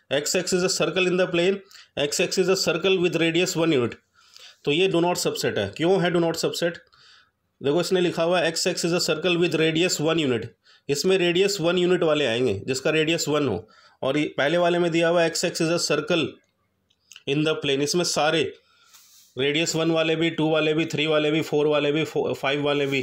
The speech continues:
तो ये, ये इसमें आ सकता है, ये इसके अंदर नहीं आ सकता। ठीक है, तो ये do not subset है। So वन पॉइंट टू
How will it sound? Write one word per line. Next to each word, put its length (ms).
तो 80
ये, 480
ये 260
इसमें 240
आ 80
सकता 300
है, 120
ये 220
इसके 220
अंदर 200
नहीं 120
आ 60
सकता। 340
ठीक 120
है, 80
तो 100
ये 120
do 100
not 200
subset 360
है। 120
So 180
वन 320
पॉइंट 300
टू 120